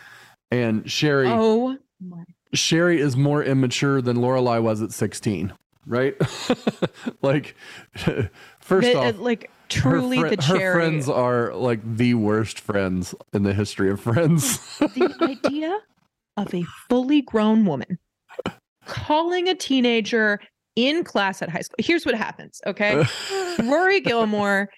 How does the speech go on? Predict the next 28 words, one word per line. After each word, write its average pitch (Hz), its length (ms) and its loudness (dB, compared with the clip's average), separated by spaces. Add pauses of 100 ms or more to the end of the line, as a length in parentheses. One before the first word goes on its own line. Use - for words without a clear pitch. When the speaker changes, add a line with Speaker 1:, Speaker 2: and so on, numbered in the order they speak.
(140)
Speaker 2:
is 214 160 2
just 185 380 -2
going 262 380 2
about 262 340 0
her 254 180 2
day. 175 420 -2 (220)
They, 240 320 2 (140)
they 262 180 2
scheduled 269 600 0
the 226 80 0
C-section 190 840 0
and 190 100 2
everybody's 196 500 2
gonna 190 200 2
go 185 220 2
get 175 160 -2
sushi 180 680 -2 (380)
while 180 360 2
she's 202 340 0
in 180 140 0
post-op. - 600 -2 (600)
Um, 196 560 0 (2750)
Speaker 1:
Right. 131 280 0 (240)
Speaker 2:
do 254 280 4
I 247 220 2 (120)
personally 285 540 2
want 220 340 0
to 240 160 -2